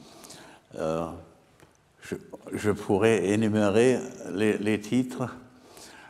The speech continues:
et on aurait perdu la moitié de,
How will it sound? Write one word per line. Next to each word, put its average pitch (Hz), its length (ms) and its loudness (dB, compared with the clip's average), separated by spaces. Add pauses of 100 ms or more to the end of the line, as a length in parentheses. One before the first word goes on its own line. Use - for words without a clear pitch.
(140)
et 98 120 -2
on 95 220 -2
aurait 98 480 0 (420)
perdu 104 320 0
la 107 120 6
moitié 104 480 2
de, 95 640 2